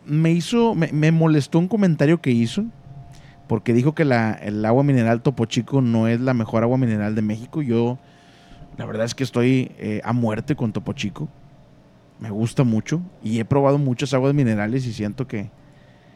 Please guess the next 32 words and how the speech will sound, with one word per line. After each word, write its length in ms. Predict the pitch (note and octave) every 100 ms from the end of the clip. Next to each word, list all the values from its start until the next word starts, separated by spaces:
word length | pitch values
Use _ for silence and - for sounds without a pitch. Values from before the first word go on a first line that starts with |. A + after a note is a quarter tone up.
| - - _ - - - - -
que 120 | D#3+
su, 160 | F3+ D#3 -
que 120 | F3+
su 120 | F3+
comentario 420 | F#3 F#3 E3+ A3+ C#4
no 100 | C4
tenía 200 | B3+ A#3+
fundamento. 680 | C4 A3 C3+ B2 A#2+ - - - - -
<clears throat> 320 | - C#3 A#2+ G#2+
Su 160 | B2+
comentario 480 | C3+ B2 A#2+ C#3 D#3+
agresivo 380 | E3 C3 C3 D3+
no 100 | D3
tenía 220 | C#3 C3+
fundamento, 680 | C#3 C#3 B2+ F3 D#3 D#3 D#3 - -
<laughs> 260 | - - -
pero, 200 | C3+ - D#3 - - - - -
pero 220 | C3+ C3+
bueno. 320 | C#3+ E3 B2+ - - - _ C3
Eh, 520 | D#3+ E3+ E3+ E3+ D#3+ - -
<clears throat> 240 | E3+ D3+
también 260 | C#3 D#3 F#3+
por 140 | G#3+
acá, 420 | G3 F3 F#3+ G#3 C3+
a 60 |
la 120 | C#3
raza 220 | C#3 D3+ F3+
ahí 60 |
de 80 | F3
TikTok, 340 | F3+ - F3
Draken, 480 | D#3 D#3 D#3 F3+ F3+
saludos. 600 | D3 C3+ D3+ F3+ F3 -